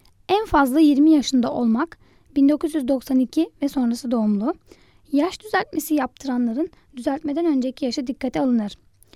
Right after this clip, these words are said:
Sekiz, iki bin on iki yılı Haziran döneminde mezun olacak durumda olmak veya dönemine bakılmaksızın iki bin on bir yılında mezun olmak. Dokuz, şehit,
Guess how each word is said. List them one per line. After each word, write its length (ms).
Sekiz, 540
iki 220
bin 200
on 140
iki 200
yılı 320
Haziran 560
döneminde 560
mezun 340
olacak 460
durumda 340
olmak 560
veya 380
dönemine 540
bakılmaksızın 800
iki 220
bin 80
on 220
bir 100
yılında 420
mezun 380
olmak. 460
Dokuz, 420
şehit, 540